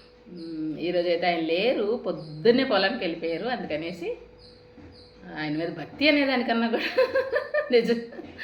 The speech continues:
బద్ధకం అండి. ఒక్కదానికి చేసుకోవాలంటే ఏంటో మొదటి నుంచి అదే అలవాటు నాకు.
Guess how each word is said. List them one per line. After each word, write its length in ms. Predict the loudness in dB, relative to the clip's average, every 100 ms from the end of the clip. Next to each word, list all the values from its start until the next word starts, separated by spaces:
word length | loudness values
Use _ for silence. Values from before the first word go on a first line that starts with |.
| -6 -6 -4
బద్ధకం 460 | -2 0 -2 -2
అండి. 260 | -2 -2 -4
ఒక్కదానికి 500 | -6 -6 -4 -2 -2
చేసుకోవాలంటే 600 | 0 -2 -2 -2 -2 -2 -4
ఏంటో 340 | 0 0 0 -2
మొదటి 540 | 0 2 2 4 4
నుంచి 220 | 4 4
అదే 180 | 2 2
అలవాటు 340 | 2 2 0 -2
నాకు. 200 | -10